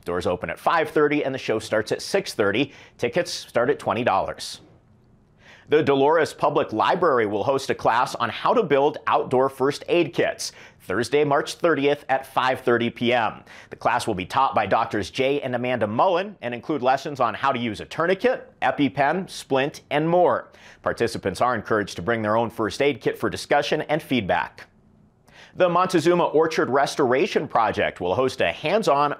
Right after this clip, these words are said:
pruning workshop at the Animas Valley Grange in Durango on Saturday, April first, from ten A M to noon. Participants should dress for the weather and be prepared to work outdoors. More information and registration for the workshop are available online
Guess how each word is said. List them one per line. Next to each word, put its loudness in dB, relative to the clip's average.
pruning 0
workshop 0
at -2
the 2
Animas 2
Valley 2
Grange -2
in -6
Durango 0
on 2
Saturday, -2
April -6
first, -2
from -2
ten 2
A 0
M 0
to -2
noon. 2
Participants -4
should -2
dress 0
for -2
the 2
weather 2
and 0
be 2
prepared -2
to -4
work -2
outdoors. -2
More 0
information -2
and -2
registration 0
for -2
the 2
workshop 0
are 2
available 0
online 0